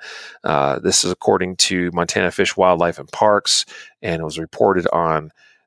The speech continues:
uh, K B Z K dot com, Channel seven News in Bozeman, Montana.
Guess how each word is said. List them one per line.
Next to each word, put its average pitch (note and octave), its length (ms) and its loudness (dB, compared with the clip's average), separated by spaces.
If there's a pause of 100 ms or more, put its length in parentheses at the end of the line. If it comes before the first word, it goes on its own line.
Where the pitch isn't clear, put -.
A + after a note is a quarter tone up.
uh, C#2+ 300 -2
K B2+ 340 4
B G#2 280 0
Z F#2 360 0
K G2 480 2
dot F2+ 300 0
com, F#2 340 0
Channel E2+ 280 -2
seven F2 400 0
News E2+ 240 -4
in E2 80 -8
Bozeman, E2+ 400 0
Montana. F2+ 640 -2